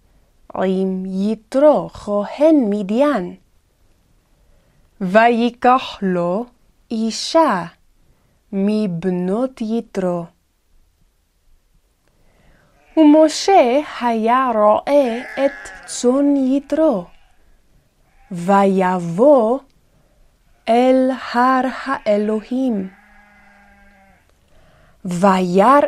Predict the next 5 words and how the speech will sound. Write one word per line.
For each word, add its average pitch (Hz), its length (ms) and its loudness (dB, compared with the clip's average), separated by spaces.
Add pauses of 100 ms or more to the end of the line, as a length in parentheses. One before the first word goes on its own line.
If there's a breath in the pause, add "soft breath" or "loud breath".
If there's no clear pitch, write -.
(140)
שם 269 680 -4 (360)
את 247 420 -4
מלאך 226 1200 -2
יהוה 233 680 0 (680)
באש. 196 1160 -4